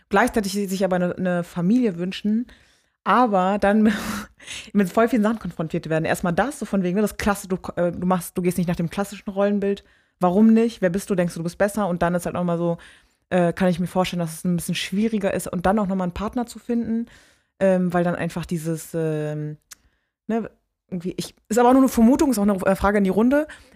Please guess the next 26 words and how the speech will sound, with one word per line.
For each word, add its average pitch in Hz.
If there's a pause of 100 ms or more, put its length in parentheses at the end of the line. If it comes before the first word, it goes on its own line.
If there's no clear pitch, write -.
Ich -
hab 277
die 294
Vermutung, 208
dass, 175
äh, 180
manchmal 214
vor -
allem 214
Frauen, 214
die 196
erfolgreicher 220
sind, 202
muslimische 202
Frauen, 190 (840)
äh, 175
in 185
manchen, 202
selten, 156
nicht 233
allen, 151
ähm, 165
in 165
manchen 208
Se-, 196
Fällen 185